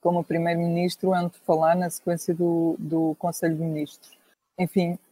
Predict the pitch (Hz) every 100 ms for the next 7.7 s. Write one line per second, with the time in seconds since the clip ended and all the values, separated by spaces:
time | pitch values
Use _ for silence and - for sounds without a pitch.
0 | - 175 160 160 - 185 190 185 180 170
1 | - - 170 160 151 156 151 151 151 _
2 | _ _ _ _ _ _ _ _ _ -
3 | 220 - 269 240 185 240 226 262 - 247
4 | - 240 240 233 208 165 190 269 269 -
5 | 262 262 - 254 247 233 254 202 170 160
6 | - 220 240 247 233 240 233 214 190 190
7 | 196 190 170 170 196 - 247